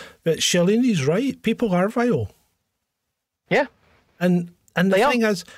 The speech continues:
Speaker 1: this is again back to the themes of the show: searching for better.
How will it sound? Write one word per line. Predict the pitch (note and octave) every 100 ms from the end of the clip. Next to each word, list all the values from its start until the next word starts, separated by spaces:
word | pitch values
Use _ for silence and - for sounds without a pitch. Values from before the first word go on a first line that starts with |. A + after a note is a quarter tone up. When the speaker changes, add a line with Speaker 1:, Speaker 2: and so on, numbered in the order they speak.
| - -
Speaker 1:
this | G#3+ -
is | A#3
again | F#3+ B2+ D3+ G3+ D#4+
back | C4+ G#3+ F#3+ -
to | E3+
the | C3
themes | - E3 D#3 C3
of | C3+
the | A#2
show: | - A#3 C4+ - - _ _ _ _ _ _ _
searching | - E3+ D#3 - D3+
for | D#3+
better. | D3 G3 C4+ A#3+